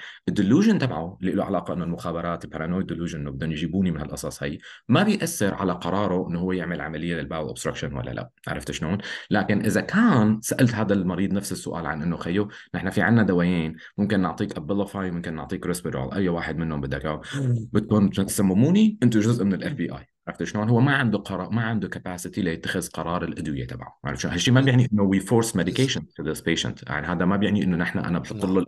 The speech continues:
Speaker 1: الدواء بالأكل، أعوذ بالله، هذا مو، مو، مو أخلاقي إطلاقًا، عرفت شلون؟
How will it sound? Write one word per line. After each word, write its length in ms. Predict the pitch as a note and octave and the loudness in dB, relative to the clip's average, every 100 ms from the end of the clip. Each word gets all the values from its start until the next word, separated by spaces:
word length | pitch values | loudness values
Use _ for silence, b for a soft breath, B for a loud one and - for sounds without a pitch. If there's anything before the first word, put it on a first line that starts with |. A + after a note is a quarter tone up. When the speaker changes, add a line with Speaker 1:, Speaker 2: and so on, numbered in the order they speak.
| - | -4
Speaker 1:
الدواء 520 | E2 E2 C#2+ F#2 F#2 | -8 -8 -2 0 0
بالأكل، 380 | D#2 - - E2+ | -2 -4 -6 -6
أعوذ 260 | C#2 F2 | -6 -6
بالله، 280 | E2+ F2+ E2 | -4 -4 -6
هذا 120 | E2+ | -6
مو، 140 | D#2+ G2 | -2 0
مو، 320 | D2+ G#2 G2+ B B | 2 2 2 B B
مو 100 | A2+ | -2
أخلاقي 380 | - G#2+ G#2+ - | -2 -4 -4 -6
إطلاقًا، 340 | - G#2+ - | -4 -8 -6
عرفت 340 | C2 C2 - D2+ | -8 -8 -8 -8
شلون؟ 300 | F2 E2+ | -4 -4